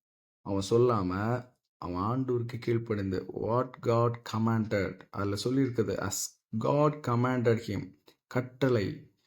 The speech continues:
ஆண்டவருடைய கட்டளைக்கு கீழ்ப்படிக்கிறான். அவர் சொல்றது அது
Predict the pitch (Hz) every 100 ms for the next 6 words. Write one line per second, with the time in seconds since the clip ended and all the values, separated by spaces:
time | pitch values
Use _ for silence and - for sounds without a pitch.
0 | _ - 120 135 131 120 117 139 127 -
1 | 143 139 139 120 117 113 101 92 - -
2 | - 104 98 - 143 143 143 143 170 -
3 | 110 107